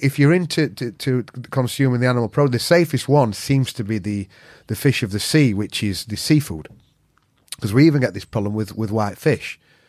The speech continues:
So white fish is, white dry fish is good because it hasn't got the poofers. All this idea of three or four s-, portions of salmon a week,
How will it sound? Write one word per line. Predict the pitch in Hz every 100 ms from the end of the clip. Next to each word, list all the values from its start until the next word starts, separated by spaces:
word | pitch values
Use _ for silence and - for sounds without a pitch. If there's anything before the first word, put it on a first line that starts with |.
| _ _
So | - 123
white | 113 131 127
fish | - 131 -
is, | 104 - _
white | - 113 123
dry | 95 117
fish | 113 120 -
is | 90
good | 85 143 165 -
because | 98 - 107 - - _ _ -
it | 107
hasn't | 104 104
got | 92
the |
poofers. | - 135 131 - 131 - -
All | 120
this | 113 -
idea | 113 107 110
of | 107 98
three | - 117
or |
four | 104 107 107
s-, | 95 - 123
portions | - 113 - 104
of | 98
salmon | - 113 110
a | 98
week, | 113 92 90